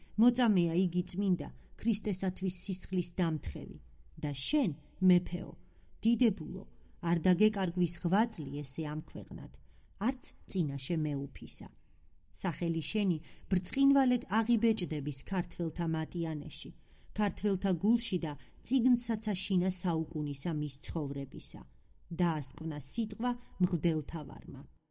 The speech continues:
ტაძრის ფართე ეზოში და მის გალავნის გარემო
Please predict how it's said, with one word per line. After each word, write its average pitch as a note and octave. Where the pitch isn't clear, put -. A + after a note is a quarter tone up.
ტაძრის B3
ფართე B3
ეზოში F#3+
და D#3
მის E3
გალავნის E3+
გარემო F3